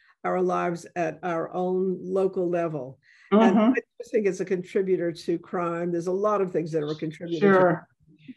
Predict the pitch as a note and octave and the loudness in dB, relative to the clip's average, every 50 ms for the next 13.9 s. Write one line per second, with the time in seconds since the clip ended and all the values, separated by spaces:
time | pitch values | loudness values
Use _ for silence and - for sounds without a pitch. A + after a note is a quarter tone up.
0 | _ - F3+ F3+ F3+ F3 F3+ G3+ G#3 G3+ G3 G3+ F3+ E3+ E3+ D#3+ D#3 - F3+ F3 | _ -6 -4 -4 -4 -2 -4 -4 -2 0 0 0 0 -2 -2 -2 -4 -2 -2 0
1 | F3+ F#3 F#3 F#3 F3+ - F3 D#3 D#3 D#3 - G3+ F3+ E3 E3 D#3+ D#3 - D#3 D#3 | 2 0 0 0 -4 -6 -6 -8 -8 -6 -4 -2 0 0 0 0 -2 -8 -10 -12
2 | D#3 - E3 D#3 D3+ - D#3+ D3+ D#3+ E3+ E3 E3 D#3+ D#3+ D3 - - _ _ _ | -8 -8 -8 -8 -8 -10 -10 -8 -4 -4 -2 -2 -2 -2 -4 -6 -10 _ _ _
3 | _ _ _ _ _ _ _ G3+ E3 E3+ F3 F3+ F3+ F3+ F#3 F3+ E3+ E3 D#3+ E3 | _ _ _ _ _ _ _ -6 -4 -2 -2 -2 -2 -2 -2 -2 -2 -2 -2 -6
4 | D#3 D#3 - G3+ D#3+ D#3+ F3 E3+ - F3+ E3 E3 E3 D#3+ D#3 D3+ D#3 D3+ D3+ - | -10 -10 -4 -2 0 0 0 -4 -6 -8 -6 -4 -2 -2 0 -2 -2 -4 -6 -8
5 | _ - E3+ D#3 D#3 D#3+ D#3 D#3 D#3+ D#3 - D#3+ D#3 - F3 D#3 D3 D#3 D#3 - | _ -6 -6 -6 -4 -2 -2 -2 -4 -6 -10 -12 -10 -8 -8 -6 -6 -8 -10 -12
6 | _ - D#3 - - F3 E3+ F3 F3 F3 F3+ F3+ F3+ E3 C3 B2 E3 D#3+ E3 D#3+ | _ -14 -14 -10 -8 -6 -6 -4 -2 -2 -2 0 0 0 -2 -2 -2 -2 -2 -2
7 | D#3+ E3 D#3+ - E3+ D3+ D#3+ D#3+ D#3+ D#3 D#3 F3+ F#3+ F#3 E3 F3 G3 F3+ F3 E3+ | -2 -4 -6 -6 -6 -4 -2 -2 -2 2 4 4 4 4 4 6 6 6 8 8
8 | F3+ F3+ G3 G3+ F#3+ - - _ _ _ _ - - _ _ _ _ _ _ _ | 8 6 6 4 2 -2 -10 _ _ _ _ -20 -20 _ _ _ _ _ _ _
9 | - G3+ F#3 E3 - - _ _ - - _ - - - - - _ _ - G3+ | -6 -4 -4 -4 -8 -12 _ _ -20 -20 _ -20 -20 -20 -20 -20 _ _ 2 2
10 | F#3+ F#3 F3 F3+ - - A3 F#3+ F3+ F3 F3 E3+ D#3 D3+ D#3+ D#3+ - - E3+ E3+ | 4 4 4 0 -2 -2 0 0 2 0 0 0 -2 -2 -4 -6 -6 -6 -6 -6
11 | E3 - E3 D#3+ D#3 D#3 D#3 D#3 D3+ C#3+ D3 D3+ D3 D3+ - - D#3+ E3 E3 D#3+ | -6 -8 -8 -6 -4 -6 -6 -6 -6 -6 -6 -6 -8 -10 -8 -6 -4 -4 -4 -4
12 | D#3+ F3 - - - D3+ - - - - F3+ F3+ E3+ D#3+ D#3 D3+ D3 B2+ D3+ D#3+ | -6 -8 -12 -14 -16 -16 -14 -10 -2 2 4 6 6 6 6 6 4 4 6 6
13 | F#3 G3 G#3 A3 A3 A3 - E3 D#3+ F3+ F3+ F#3 F3 C3 A2+ B2 C3+ | 6 8 8 8 6 6 6 6 6 8 8 8 8 6 4 2 0